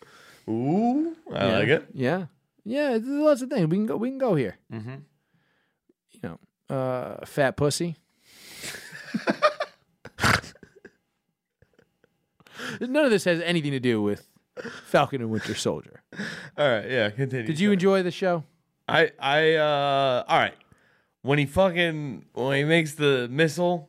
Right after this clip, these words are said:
Speaker 1: like, he's just flying away from the missile, and then the fucking through the thing, and then makes the thing, makes the helicopter blow. That was pretty dope.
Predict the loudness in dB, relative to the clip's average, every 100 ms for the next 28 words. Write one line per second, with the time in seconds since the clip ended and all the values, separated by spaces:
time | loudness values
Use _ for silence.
0 | _ 0 2 4 2 2 0 -6 -8 -2
1 | 2 2 2 0 -2 0 2 2 2 0
2 | -2 -4 -2 -2 -4 -10 -16 -10 -8 -4
3 | -2 0 -2 -4 -4 -8 -10 -6 -6 -4
4 | 0 2 2 0 0 4 2 2 -2 -4
5 | -2 2 2 2 0 0 0 -2 0 0
6 | 0 -2 -2 -2 2 2 0 -4 -10 -10
7 | -10 -14